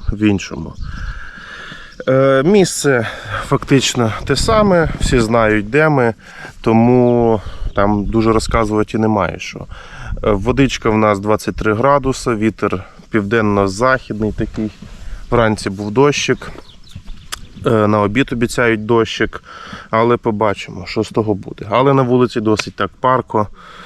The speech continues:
спекотно, і вийшли ми пізніше, бо, як показує практика останніх рибалок, рибка тільки розчехляється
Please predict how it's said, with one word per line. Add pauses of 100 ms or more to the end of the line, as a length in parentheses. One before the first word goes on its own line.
(720)
спекотно,
і (420)
вийшли
ми
пізніше, (480)
бо,
як
показує (300)
практика
останніх
рибалок, (300)
рибка
тільки
розчехляється